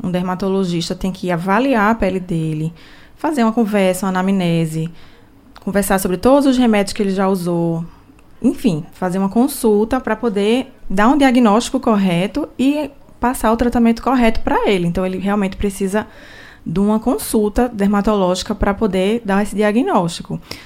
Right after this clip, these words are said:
Só assim, pelo, por essas informações, não teria como dar esse diagnóstico e te ajudar com o tratamento.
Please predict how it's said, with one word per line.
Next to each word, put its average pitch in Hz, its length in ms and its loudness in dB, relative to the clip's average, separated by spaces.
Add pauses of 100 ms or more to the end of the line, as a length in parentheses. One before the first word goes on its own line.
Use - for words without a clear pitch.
Só 208 260 -2
assim, 196 420 -2 (200)
pelo, 190 180 -2
por - 260 -2
essas 196 280 0
informações, 214 1000 0
não 202 200 0
teria 220 340 0
como 208 500 -2
dar 185 140 -2
esse 190 160 -4
diagnóstico 202 720 -2
e - 20 -6
te 214 120 -4
ajudar 196 520 -2
com 180 100 -4
o 175 40 -4
tratamento. 170 720 -4